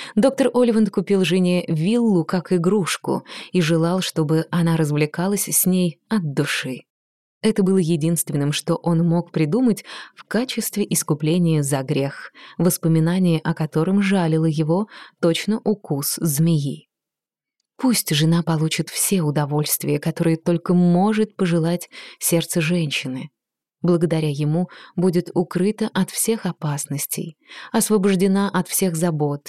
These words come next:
его силами. Так что если однажды, узнав эту ужасную тайну, она возненавидит его, то даже тогда, оглянувшись на свою нынешнюю жизнь, будет вынуждена признаться:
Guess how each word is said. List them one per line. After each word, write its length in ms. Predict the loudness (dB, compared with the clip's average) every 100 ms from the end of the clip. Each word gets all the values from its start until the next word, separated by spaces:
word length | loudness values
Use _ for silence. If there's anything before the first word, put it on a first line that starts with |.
| -10
его 360 | -2 0 2 0
силами. 640 | -2 -2 -2 -4 -6 -8 -12 _ _ _ _ _
Так 160 | -4 -4
что 160 | -2
если 400 | 0 0 0 -2 -2
однажды, 720 | -4 0 0 2 0 -2 -4 -8 -8 0
узнав 500 | 2 4 2 0 -2
эту 280 | -2 0 2
ужасную 560 | 2 0 -2 0 0
тайну, 500 | 0 -2 2 2 2 -2 -12 -4
она 380 | 0 2 2 2
возненавидит 800 | 0 2 2 2 2 0 0 0
его, 400 | -2 0 -2 -8 _ _ _
то 100 | 2
даже 300 | 2 2 -2
тогда, 600 | -4 -6 -6 -4 -4 -4 -10 -20 -4
оглянувшись 720 | 2 4 4 2 -2 -6 -4
на 80 | -2
свою 380 | -2 -2 0 2
нынешнюю 580 | 2 2 0 -2 -2
жизнь, 400 | 0 0 0 0 -2 -8 -20 -10
будет 300 | -2 0 0
вынуждена 500 | 2 2 2 2 0
признаться: 720 | 2 0 2 0 -2 -6 -8